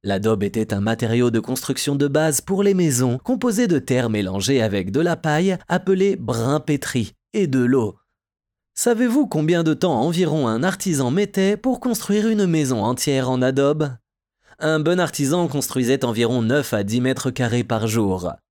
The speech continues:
La construction se faisait tous les jours, du lever au coucher du soleil,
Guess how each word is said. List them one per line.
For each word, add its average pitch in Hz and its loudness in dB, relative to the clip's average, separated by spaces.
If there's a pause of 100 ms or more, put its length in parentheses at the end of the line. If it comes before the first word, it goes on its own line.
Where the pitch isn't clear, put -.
(140)
La 110 0
construction 143 0
se 151 0
faisait 156 0
tous 190 -2
les 175 4
jours, 107 0
du 104 -2
lever 127 2
au 175 2
coucher 170 0
du 143 0
soleil, 120 0